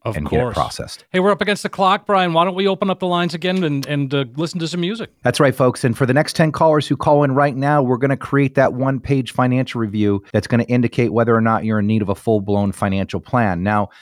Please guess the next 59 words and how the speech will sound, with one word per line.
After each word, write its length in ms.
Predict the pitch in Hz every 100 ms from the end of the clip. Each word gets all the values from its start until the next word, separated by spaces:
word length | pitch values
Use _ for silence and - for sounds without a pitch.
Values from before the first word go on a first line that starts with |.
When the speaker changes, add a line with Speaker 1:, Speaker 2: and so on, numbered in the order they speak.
| - - -
Speaker 2:
we've 160 | 143 -
seen 200 | 175 147
others 260 | 160 147
charge 320 | - 156 147
up 100 | 147
to 140 | - 131
a 40 |
thousand 460 | - 123 117 127 131
dollars 340 | 120 123 110
or 60 | 113
more 260 | 120 120
for 160 | 92 104
these 200 | 98 98
similar 300 | - 104 95
features. 580 | - 104 - 78 - - - - _ -
Uh, 140 | 107
but 180 | 101 113
we're 100 | 127
gonna 160 | 151 151
give 180 | 156 151
the 80 |
review 340 | 143 131 160 147
at 120 | -
no 200 | 120 143
cost, 360 | - 156 135 -
no 160 | 131
obligation. 640 | 131 127 120 135 143 - 107
Now, 100 | 98
keep 260 | - 175
in 80 | 165
mind, 300 | 170 170 117
you 240 | 131 220 180
are 160 | 156
going 380 | 131 147 147 131
to 100 | 120
get 160 | 117 110
a 60 |
lot 400 | 92 101 117 87 _ _
from 180 | 117 107
this 200 | 98 117
no 160 | 110
cost, 360 | - 110 104 -
no 120 | 104
obligation 540 | 101 98 92 98 - 98
review. 340 | 92 113 135 _ -
We 180 | 123 190
are 140 | 185
gonna 180 | 185 190
build 240 | 127 170 170
a 60 |
plan 260 | - 147 170
for 140 | -
you 140 | 101 87
right 260 | 117 156 -
there 180 | 143 135
in 60 |
that 180 | 127 -
first 260 | 131 120 120
meeting. 260 | 117 80